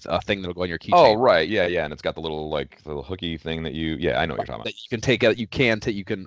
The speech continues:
Speaker 1: open it up, or no, you don't have to open it up. You can just pull the thing out to, to, to, to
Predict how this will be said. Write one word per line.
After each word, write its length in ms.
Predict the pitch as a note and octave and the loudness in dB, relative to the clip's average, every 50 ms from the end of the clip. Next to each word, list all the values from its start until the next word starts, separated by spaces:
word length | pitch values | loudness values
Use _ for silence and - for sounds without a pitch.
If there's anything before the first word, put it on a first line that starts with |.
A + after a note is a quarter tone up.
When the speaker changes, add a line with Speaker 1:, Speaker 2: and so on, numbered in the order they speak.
| - - | -6 -4
Speaker 1:
open 240 | G2+ G2+ - G#2 | -4 -2 -2 -2
it 80 | F#2+ F#2+ | 0 2
up, 180 | F#2+ F#2 - - | 2 2 0 -4
or 240 | E2+ - D#2 F#2 A#2 | -10 -8 -4 -2 0
no, 60 | C#3 | 0
you 120 | C3+ C3+ | 2 2
don't 60 | C3 G#2+ | 2 0
have 40 | |
to 80 | - G2+ | 0 0
open 160 | G2 F2+ F#2+ | -2 0 -2
it 20 | F2 | -2
up. 60 | D#2 | -2
You 80 | D2+ | -4
can 80 | E2 F2 | -6 -8
just 160 | D#2+ - - | -10 -12 -10
pull 180 | - - F#2 D#2+ | -8 -6 -4 -4
the 80 | E2 | -4
thing 220 | - - E2 D#2 D#2+ | -4 -4 -4 -2 -2
out 200 | D2+ C#2 - - | -2 -2 -4 -6
to, 180 | - C2+ C2 - - | -8 -10 -10 -10 -12
to, 240 | - - A#1 G#1 - - _ - | -10 -10 -10 -10 -12 -16 _ -14
to, 140 | - - E2 - _ _ | -14 -14 -14 -16 _ _
to 320 | - - C#2+ D2+ - - | -12 -10 -10 -10 -10 -14